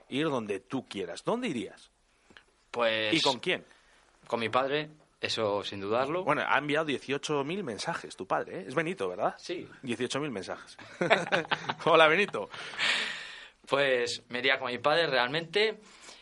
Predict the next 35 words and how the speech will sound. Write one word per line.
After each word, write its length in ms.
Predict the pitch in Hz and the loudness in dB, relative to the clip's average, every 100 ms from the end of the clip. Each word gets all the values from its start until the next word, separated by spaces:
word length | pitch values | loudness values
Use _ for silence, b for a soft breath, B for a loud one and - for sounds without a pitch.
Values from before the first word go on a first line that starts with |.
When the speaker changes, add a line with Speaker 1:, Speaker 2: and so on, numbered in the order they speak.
| - | -6
Speaker 2:
Iría 280 | 123 143 135 | 0 4 6
al, 200 | 123 117 - _ _ _ - | 4 -4 -14 _ _ _ -2
al 140 | 110 | 2
mar. 340 | 120 143 190 - _ _ _ _ _ - | 4 2 2 -6 _ _ _ _ _ -12
Speaker 1:
¿Al 120 | 107 | 0
mar? 220 | 143 160 - _ | 0 0 -4 _
Speaker 2:
Sí. 340 | - 139 107 - _ _ _ _ _ - | -2 -2 -2 -10 _ _ _ _ _ -10
Speaker 1:
Mira, 200 | 151 95 | -6 -4
como 200 | 104 107 | -4 0
Mario 160 | 147 | 0
Asensio, 320 | 170 139 - 92 | -2 -6 -8 -10
dice 180 | 120 | -6
que 60 | 139 | 0
Speaker 2:
Porque 220 | 139 143 | 2 4
es 80 | 151 | 4
la 100 | 156 | 4
única 800 | 151 143 135 135 127 123 120 120 123 | 2 4 4 6 4 4 2 0 -2
modalidad 580 | 135 123 120 127 156 156 | 0 2 2 2 2 2
que 80 | |
me 120 | 113 113 | -2 2
queda 280 | 120 110 | 4 4
de, 540 | 107 104 101 95 98 - _ _ _ | 4 2 0 -2 -6 -12 _ _ _
de 140 | 107 107 | -8 -2
pescar. 420 | 104 - 135 - _ _ _ _ _ _ | -2 0 0 -2 _ _ _ _ _ _
Speaker 1:
Bueno, 220 | 127 113 | 0 0
pero 140 | 95 107 | 0 -2
yo 140 | 123 | -2
creo 160 | 160 175 | 0 0
que 120 | 165 | -2
si, 520 | - 165 160 165 156 | -4 -2 0 -2 -2
si, 520 | - 160 151 147 147 139 | -6 -4 -2 -2 -2 -4
si 140 | - | -2
alguien 260 | 170 202 220 | -2 0 -2
de 120 | 208 190 | -4 -2
Fider 400 | 208 202 185 | -2 0 -2